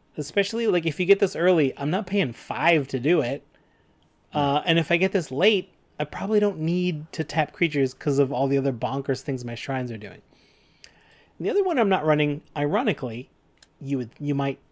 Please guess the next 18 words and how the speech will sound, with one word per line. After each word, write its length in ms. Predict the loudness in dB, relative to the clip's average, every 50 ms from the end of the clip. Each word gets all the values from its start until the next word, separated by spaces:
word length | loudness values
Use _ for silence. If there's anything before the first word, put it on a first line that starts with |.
| _ -8
wonder, 380 | -6 -4 -4 -2 0 0 0
is 140 | 0 -2 -6
Honden 400 | -6 -6 -4 -2 -2 -2 -2 -4
of 120 | -4 -6
Seeing 600 | -8 -14 -18 -16 -12 -8 -6 -6 -4 -4 -4 -2
Winds. 360 | -2 -2 -2 -2 -4 -6 -10 -8
This 180 | -8 -8 -8
is 140 | -8 -10 -12
four 200 | -8 -6 -6 -4
and 80 | -4 -4
a 40 |
blue. 420 | -4 0 2 2 2 2 0 -2 -6 -10 _ _ _ _ _ _ _ _ _
This 120 | -8 -8
is 40 | -4
the 100 | -6 -8 -6 _
old 320 | 2 6 8 8 6 6
blue 180 | 4 0 0 0
one. 300 | 0 -4 -6 -8 -8 -10